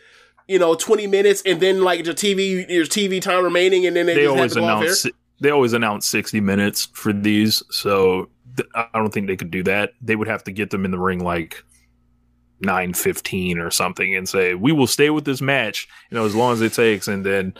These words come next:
Speaker 2: um, I don't think, and I think they'll do a finish, like, before, you know, the, the, it goes off air. But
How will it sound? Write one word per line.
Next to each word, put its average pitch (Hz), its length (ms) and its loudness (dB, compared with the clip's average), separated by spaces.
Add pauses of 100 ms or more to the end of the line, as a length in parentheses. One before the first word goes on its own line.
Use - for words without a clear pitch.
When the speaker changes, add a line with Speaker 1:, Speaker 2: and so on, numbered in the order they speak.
(280)
Speaker 2:
um, 92 680 0 (520)
I 110 120 -2
don't 131 280 -2 (100)
think, 110 500 -2 (460)
and 131 100 0
I 113 100 0
think 135 220 -2
they'll 123 120 2
do 113 200 2
a 107 60 2
finish, 113 420 0
like, 107 320 -2
before, 110 720 2 (320)
you 110 140 -4
know, 95 500 0 (440)
the, 127 340 -2
the, 117 120 0 (120)
it 113 60 0
goes 110 200 0
off 95 200 -4
air. 139 240 0 (460)
But 101 360 -2